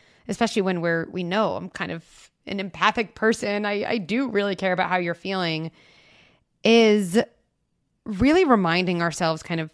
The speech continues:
it goes back to boundaries, but, like, whose feelings are whose, right? Like, he's sad.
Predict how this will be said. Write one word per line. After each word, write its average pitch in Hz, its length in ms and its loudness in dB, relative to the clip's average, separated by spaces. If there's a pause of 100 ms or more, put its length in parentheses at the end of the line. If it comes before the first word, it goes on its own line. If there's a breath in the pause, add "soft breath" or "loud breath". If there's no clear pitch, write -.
(280)
it - 80 -18
goes 208 160 -2
back 175 180 0
to 165 60 -14
boundaries, 165 520 -4
but, - 160 -12
like, - 200 -20
whose 220 380 -8
feelings 180 800 -10
are 160 100 -8
whose, 156 500 -6 (380)
right? 190 160 -4
Like, - 180 -8 (140)
he's 277 420 -6
sad. - 540 -8